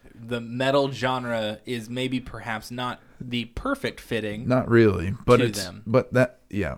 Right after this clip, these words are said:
Speaker 2: Well, we, it depends on when you wanna have that discussion.
Speaker 1: Right.
Speaker 2: Uh-huh. So, but I was reminded of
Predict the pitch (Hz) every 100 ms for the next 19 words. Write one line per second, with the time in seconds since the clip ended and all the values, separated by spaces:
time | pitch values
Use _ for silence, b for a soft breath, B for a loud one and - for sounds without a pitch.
0 | - 127 135 135 151 123 117 147 143 127
1 | 113 110 107 104 139 95 85 90 - 101
2 | - 104 - - 67 - 101 98 90 -
3 | - - 135 131 135 151 - - - 90
4 | 80 - b b b b b b b -
5 | - 113 120 117 113 - - 120 113 120
6 | 117 113 120 107 104 104 104